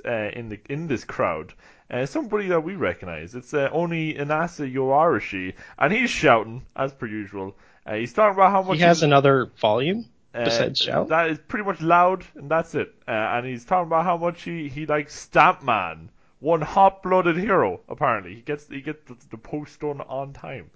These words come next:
Speaker 1: Uh, and then Todoroki's thinking to himself as he goes to sit down, uh, or stand up. No, it, it looks like he's sitting down.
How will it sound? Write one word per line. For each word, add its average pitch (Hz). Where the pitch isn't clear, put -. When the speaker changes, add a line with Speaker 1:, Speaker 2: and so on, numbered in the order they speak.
Speaker 1:
Uh, 95
and 104
then 107
Todoroki's 156
thinking 139
to 101
himself 87
as 98
he 95
goes 95
to 87
sit 87
down, 87
uh, 80
or 104
stand 107
up. -
No, 190
it, 139
it 143
looks -
like 104
he's 95
sitting 80
down. 80